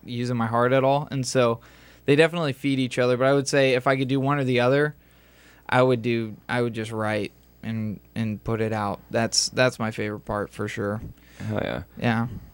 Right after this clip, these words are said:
Speaker 2: What were some of your biggest musical influences?
Speaker 1: Uh, As Cities Burn, uh, Pedro the Lion slash David Bazan solo stuff. Uh, really anything Bazan's been a part of. Um,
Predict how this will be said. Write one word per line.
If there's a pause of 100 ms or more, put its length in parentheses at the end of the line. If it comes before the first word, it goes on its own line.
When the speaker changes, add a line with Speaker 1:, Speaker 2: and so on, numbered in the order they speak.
(280)
Speaker 2:
What
were
some
of
your
biggest
musical
influences? (720)
Speaker 1:
Uh,
As
Cities
Burn, (340)
uh,
Pedro
the
Lion (160)
slash
David
Bazan
solo
stuff.
Uh, (340)
really
anything
Bazan's
been
a
part
of. (520)
Um,